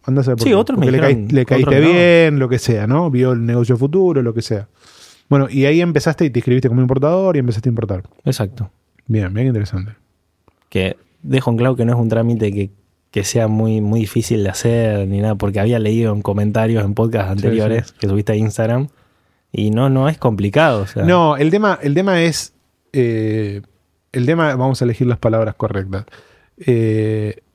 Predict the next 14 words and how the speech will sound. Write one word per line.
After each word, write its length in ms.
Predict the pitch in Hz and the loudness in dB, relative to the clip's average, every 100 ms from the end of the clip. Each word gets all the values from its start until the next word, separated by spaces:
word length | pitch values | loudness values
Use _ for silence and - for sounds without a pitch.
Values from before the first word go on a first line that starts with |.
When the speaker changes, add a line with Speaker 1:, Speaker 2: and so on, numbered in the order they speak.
| - | -2
Speaker 1:
el 120 | 123 | 0
tema 180 | 170 170 | 2 2
no 100 | 170 | 0
es 100 | - | 0
que 300 | 151 135 - | 0 0 -2
el 160 | 139 131 | -2 0
trámite 380 | 180 196 185 165 | 0 0 2 2
administrativo 760 | 135 135 120 127 127 156 160 | 2 0 0 0 0 2 2
de 60 | 131 | 2
registrarse 680 | 123 107 120 - 160 139 139 | 0 -2 -6 -2 -4 -2 -2
como 160 | 123 120 | 0 0
importador 600 | 117 110 107 110 120 117 | 0 -2 0 0 0 -2
es 100 | - | -4
simple, 920 | - 165 139 123 117 117 117 123 160 | -2 0 2 0 -2 0 0 0 -4